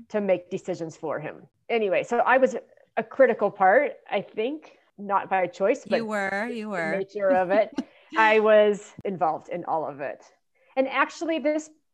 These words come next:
Speaker 1: made it interesting. When she passed, I mourned caring for her. I mor-, I mourned the loss of my mom, but I also mourned that role as her caregiver.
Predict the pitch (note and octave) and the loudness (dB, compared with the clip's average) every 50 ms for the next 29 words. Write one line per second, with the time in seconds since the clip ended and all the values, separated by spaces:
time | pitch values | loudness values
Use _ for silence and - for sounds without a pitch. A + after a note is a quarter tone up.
0 | _ _ _ - A3+ B3 B3+ C#4+ D4 C4+ - A#3 C#4 C4+ - B3+ A#3 - - A#3+ | _ _ _ -4 0 0 2 2 0 -2 -2 -4 -6 -4 -4 -6 -6 -6 -6 -8
1 | A#3 A3+ G#3+ A3+ A3+ A3+ A3 - - A#3 A3 A3 - G#3+ B3+ B3+ G#3+ G#3 G#3+ - | -8 -6 -6 -6 -6 -6 -8 -10 -12 -12 -12 -12 -12 -8 -4 -4 -4 -4 -6 -10
2 | _ _ - _ _ _ _ _ _ _ _ _ _ - A3 A3+ A#3 A#3+ B3 A3+ | _ _ -20 _ _ _ _ _ _ _ _ _ _ -2 0 2 2 2 0 -2
3 | G#3+ G#3 G3+ A3+ A#3+ A#3+ A3+ G#3 G3 F#3+ G3 G#3+ A3+ A3 - _ _ - - - | -6 -6 -4 -4 -2 0 0 0 0 0 -2 -4 -8 -10 -14 _ _ -20 -12 -4
4 | - A3+ A#3 A3+ G3+ F3+ E3 - - D3+ D3 C3+ - - - _ _ _ _ _ | 0 2 2 2 0 -4 -6 -8 -10 -10 -10 -10 -12 -12 -14 _ _ _ _ _
5 | _ _ _ _ _ _ _ _ - A3 G#3+ A3 A3 G#3 - G#3+ G#3+ G#3 G3+ F#3+ | _ _ _ _ _ _ _ _ -6 -4 -2 -2 -2 0 2 2 2 2 0 -2
6 | G#3 G#3+ A3+ A#3+ C#4 C4 - C4+ A#3+ B3 A#3+ A3+ A3+ A3+ A3+ C4 A#3+ B3 B3+ C#4 | -2 0 0 0 -2 0 0 0 0 2 2 2 2 0 -2 -6 -6 -4 -4 -4
7 | C#4 G#3+ F3+ E3+ F3+ F#3+ B3 D4+ D4 _ _ _ _ _ _ _ - A#3 A3+ G#3+ | -2 -2 -2 -2 -2 -4 -6 -8 -12 _ _ _ _ _ _ _ -2 0 2 2
8 | - - A3 G#3 - - A3+ A3 G#3 G#3 G#3 G#3 G#3 G3 E3 G3 F#3 E3+ - - | 2 0 -2 -2 -2 -4 -4 -4 -2 -2 -2 -2 -2 -2 0 0 0 0 -2 -6
9 | F#3+ G3 G3+ G3 F#3 F#3 E3+ - - G3 F#3+ - G#3 G3 F#3+ - G3 F#3+ F#3 E3+ | -4 -2 0 2 2 2 0 -2 -4 -4 -4 -6 -6 -8 -6 -6 -6 -6 -6 -6
10 | - A2+ - - - - | -10 -12 -14 -14 -16 -16